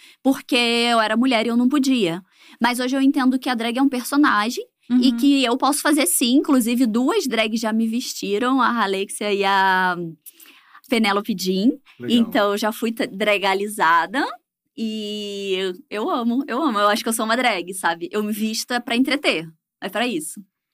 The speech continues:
Speaker 2: Nossa, que
Speaker 3: Que
Speaker 2: foda isso.
Speaker 3: demais. Tem mais perguntas aqui, tá? Só que
Speaker 1: Vamos.
Speaker 3: agora a pergunta foi porque você deu a letra ali
Speaker 2: É, a
Speaker 3: dos
Speaker 2: gente nem ia
Speaker 3: vibradores.
Speaker 2: falar sobre
Speaker 3: É, a gente
Speaker 2: isso.
Speaker 3: nem ia, mas daí você deu a letra dos vibradores.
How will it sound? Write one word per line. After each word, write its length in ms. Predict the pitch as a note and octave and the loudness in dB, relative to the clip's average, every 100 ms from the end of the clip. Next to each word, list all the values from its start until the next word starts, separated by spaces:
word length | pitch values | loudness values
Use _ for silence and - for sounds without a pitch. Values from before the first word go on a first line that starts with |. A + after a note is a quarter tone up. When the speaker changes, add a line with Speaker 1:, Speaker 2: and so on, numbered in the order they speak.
| _ | _
Speaker 2:
Nossa, 240 | G#3+ A3 B3 | 0 0 -2
que 100 | - | -10
Speaker 3:
Que 60 | - | -4
Speaker 2:
foda 120 | A3+ | -2
isso. 80 | F3+ | 0
Speaker 3:
demais. 720 | D3 A#2+ A#2+ A#2 G#2+ - - - _ _ _ | 2 2 2 2 0 -4 -14 -18 _ _ _
Tem 140 | - B2+ | -2 0
mais 200 | D#3 D#3+ | 2 0
perguntas 420 | F#3 D#3 D#3+ E3+ | -2 -6 -6 -6
aqui, 260 | F#3 - A#2+ | -6 -2 -2
tá? 280 | - G2+ F#2+ F#2 | 0 -2 -2 -4
Só 120 | A2 | -6
que 60 | |
Speaker 1:
Vamos. 120 | - A2 | -2 0
Speaker 3:
agora 160 | A#2 B2+ | 2 0
a 40 | |
pergunta 500 | C3+ B2 A#2+ B2+ D3 | 0 -2 -2 -4 -4
foi 300 | C#3 B2+ C3+ | 0 2 2
porque 200 | C#3 D#3 | 2 0
você 260 | B2+ B2 B2+ | 0 0 2
deu 160 | A#2 | 2
a 80 | C3 | 2
letra 400 | C3 A2+ A#2+ A#2+ | 0 -2 -2 -2
ali 80 | A#2 | 0
Speaker 2:
É, 40 | A3+ | 2
a 80 | G#3+ | 0
Speaker 3:
dos 60 | |
Speaker 2:
gente 520 | G#2+ A#2+ - C3 - | 0 0 0 0 2
nem 140 | B3 B2 | 2 2
ia 60 | |
Speaker 3:
vibradores. 60 | C3 | 2
Speaker 2:
falar 200 | C#4+ C4+ | 2 0
sobre 220 | D4 B3 | -2 -2
Speaker 3:
É, 20 | B2 | -2
a 40 | |
gente 140 | B2+ C3+ | -2 -4
Speaker 2:
isso. 80 | D#3+ | -4
Speaker 3:
nem 200 | E3 F#3 | -2 0
ia, 280 | D#3+ E3 F#3 | 0 0 0
mas 180 | E3 C#3 | 0 2
daí 120 | C3 | 0
você 120 | C3+ | 0
deu 160 | C#3 C#3 | 0 2
a 40 | |
letra 280 | C#3+ C3+ C#3 | 2 0 -2
dos 120 | C#3 | -4
vibradores. 840 | C3+ C#3+ C#3 D3 C3+ C3+ C#3 E3+ - | 0 0 2 0 2 2 2 -2 -4